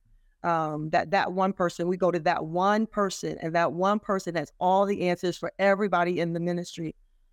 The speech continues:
Well, I really believe God is calling us to a multiplicity of ministry, right? And multiplicity of ministry means that, you know, all of us that have different giftings, whether in the church or outside of the church, those giftings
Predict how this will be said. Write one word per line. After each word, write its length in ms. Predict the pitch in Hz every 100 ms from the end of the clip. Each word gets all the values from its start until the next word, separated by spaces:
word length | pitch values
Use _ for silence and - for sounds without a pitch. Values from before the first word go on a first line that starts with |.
| _
Well, 120 | 202
I 40 | 214
really 220 | 240 240
believe 240 | 196 208
God 160 | 190 180
is 100 | 175
calling 340 | - 185 175
us 180 | 165 -
to 160 | - 185
a 100 | 160
multiplicity 840 | 160 165 180 - - 185 - 156
of 80 | 147
ministry, 560 | 151 147 - - - - _ _ _ _ _ _ -
right? 480 | 156 160 175 190 -
And 400 | 175 165 160 165 - _ -
multiplicity 720 | 180 190 220 202 - 233 185
of 80 | 170
ministry 420 | 160 160 - 165
means 480 | 160 160 156 156 151
that, 380 | 165 156 156 - _ _ -
you 60 |
know, 140 | 170 - -
all 460 | 175 185 202 214
of 120 | 202 175
us 360 | 175 175 -
that 160 | - 170
have 320 | 170 185 180
different 360 | 175 175 165 151
giftings, 600 | 185 190 175 156 151 147
whether 300 | 170 165 170
in 180 | 180 190
the 100 | 202
church 320 | - 190 180
or 80 | 156
outside 380 | 170 - 202 233
of 40 |
the 80 | 190
church, 320 | - 175 160 - _ _ _
those 320 | 190 208 214
giftings 680 | 156 143 214 254 - 175 170